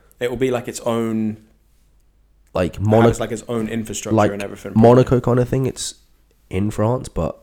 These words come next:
Speaker 1: <laughs> Yeah, it's a principality is the word. Yeah, yeah, yeah.
Speaker 2: Is that the word? Yeah.
Speaker 1: Yeah, principality.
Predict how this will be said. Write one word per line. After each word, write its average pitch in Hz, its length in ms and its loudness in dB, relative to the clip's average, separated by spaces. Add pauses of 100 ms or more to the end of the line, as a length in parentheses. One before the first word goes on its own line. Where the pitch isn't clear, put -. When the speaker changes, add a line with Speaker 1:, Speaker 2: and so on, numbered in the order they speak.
(140)
Speaker 1:
<laughs> - 200 -16 (300)
Yeah, 160 420 4
it's 202 500 -2
a 120 300 2
principality 117 640 -6 (180)
is 107 180 -10
the 101 80 -14
word. 98 200 -12
Yeah, 107 140 -4
yeah, 98 140 -6
yeah. 98 160 -12 (200)
Speaker 2:
Is 110 100 -4
that 107 80 0
the 107 80 -2
word? 104 280 0
Yeah. 65 140 -10
Speaker 1:
Yeah, 104 260 -2
principality. 104 560 -12